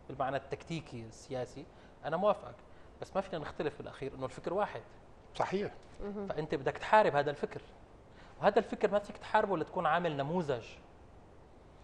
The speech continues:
Speaker 1: هذا النموذج، نموذج بيسع الكل، والكل موجودين فيه، عايشين فيه على قدم المساواة وعلى قدم المواطنة. تيجي تقول للسوري المدني الموجود بإدلب، هذا ابننا اللي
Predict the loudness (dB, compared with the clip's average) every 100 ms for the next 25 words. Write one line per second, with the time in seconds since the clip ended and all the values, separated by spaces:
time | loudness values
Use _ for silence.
0 | -20 4 4 4 0 0 0 2 0 -2
1 | -2 0 2 0 -2 -10 -12 2 2 2
2 | -4 -6 -6 -14 -20 -20 -20 -20 -20 -20
3 | -20 -20 -16 -14 -4 2 2 2 0 -2
4 | -4 -4 0 2 4 2 -4 -6 -4 -2
5 | 0 -2 -2 -2 -2 -6 -8 -4 -2 -2
6 | -2 -6 -4 -4 -6 -2 -2 -2 -10 -14
7 | -20 -20 -10 -6 -6 -4 -2 -2 -4 -4
8 | -2 0 2 2 0 -4 -6 -4 -6 -8
9 | -12 -20 -14 -4 -4 -4 -8 -4 -4 -4
10 | -8 -16 -8 -2 -2 -2 -4 -6